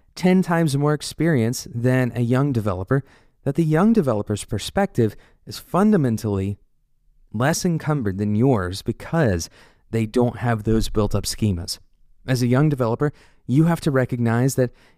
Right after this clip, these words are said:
even if you see what you believe are flaws in the experienced person's approach,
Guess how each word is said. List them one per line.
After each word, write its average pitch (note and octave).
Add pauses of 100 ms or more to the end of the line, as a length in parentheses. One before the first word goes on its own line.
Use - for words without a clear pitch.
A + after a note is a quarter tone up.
(120)
even G3+
if F#3
you E3
see D3 (340)
what A#2
you C3
believe D3
are B2+
flaws D3+
in B2+
the A#2+
experienced D3+
person's G#2+
approach, D#3+